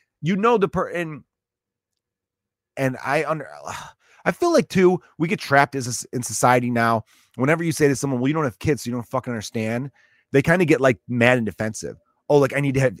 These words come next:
I need to have children. Sorry if I chose not to." Pro-, I'm like, "No, it's not fucking about that. Okay?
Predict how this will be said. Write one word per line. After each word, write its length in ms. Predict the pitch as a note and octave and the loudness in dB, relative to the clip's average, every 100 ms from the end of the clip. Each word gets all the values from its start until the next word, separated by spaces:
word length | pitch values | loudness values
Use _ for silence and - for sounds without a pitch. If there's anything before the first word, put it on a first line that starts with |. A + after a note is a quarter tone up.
| - | -2
I 80 | |
need 120 | B2+ A#2+ | 0 0
to 60 | |
have 80 | A2 | -2
children. 580 | - - B2+ A2+ C#3 C#3+ _ | -2 0 0 0 -4 -6 _
Sorry 220 | - D#3 | 0 2
if 80 | C#3 | 2
I 80 | C3+ | 0
chose 320 | A2 - C3+ | -2 0 0
not 120 | B2+ | -2
to." 60 | G#2+ | -6
Pro-, 140 | - | -6
I'm 80 | - | -2
like, 140 | F#3+ G#3 | -2 -2
"No, 100 | B3+ | -2
it's 100 | B3 | -2
not 140 | A3 | -2
fucking 220 | B3 A3+ | -2 -2
about 240 | F3 F3+ - | 0 0 0
that. 260 | B2+ - _ _ _ _ _ | -2 -4 _ _ _ _ _
Okay? 380 | C#3 D3+ F3 F3 | -4 2 4 2